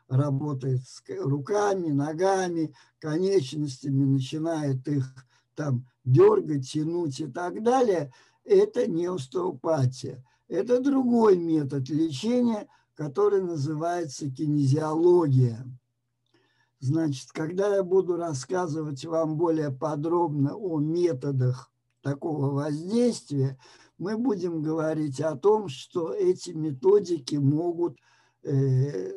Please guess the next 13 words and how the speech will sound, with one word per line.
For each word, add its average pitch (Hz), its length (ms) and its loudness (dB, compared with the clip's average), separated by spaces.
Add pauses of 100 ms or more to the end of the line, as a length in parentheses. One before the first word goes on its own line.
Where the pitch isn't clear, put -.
(280)
как 156 160 -6
бы 143 240 -4
вот, 143 260 -2 (160)
э, 165 320 -4
соединяться. 151 1300 -2 (380)
Но 143 200 0
они 214 300 -4
тогда 175 400 -4
и 190 60 -2
называются 151 880 -2
по-другому, 160 840 2
когда 143 500 -2
элементы 156 840 -2